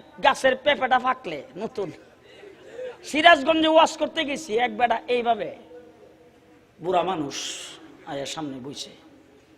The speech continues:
বর পরে মাদ্রাসার মোহতামিম সাহেব কইতেছে, "এই কোর্সের ভিতরে কি লইছেন হুজুর, লেগেছে আনছেন নাকি?" কলা বাইর করছে, বাইর করে কই, "হুজুর,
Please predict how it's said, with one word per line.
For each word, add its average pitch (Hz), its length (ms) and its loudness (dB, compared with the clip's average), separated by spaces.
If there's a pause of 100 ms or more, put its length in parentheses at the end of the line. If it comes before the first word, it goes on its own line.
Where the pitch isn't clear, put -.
(1300)
বর 156 300 -6
পরে 175 120 -6
মাদ্রাসার 156 400 -10
মোহতামিম 151 380 -10
সাহেব 139 240 -14
কইতেছে, 127 460 -16 (120)
"এই - 220 -14 (100)
কোর্সের 175 360 -12
ভিতরে 175 260 -12
কি 185 240 -12
লইছেন - 580 -12
হুজুর, 131 200 -14
লেগেছে 135 300 -10
আনছেন 147 280 -8
নাকি?" - 300 -10 (1600)
কলা 135 220 -10
বাইর 113 200 -12
করছে, - 300 -18 (1600)
বাইর 120 240 -16
করে 113 200 -16
কই, 113 120 -18
"হুজুর, 107 360 -16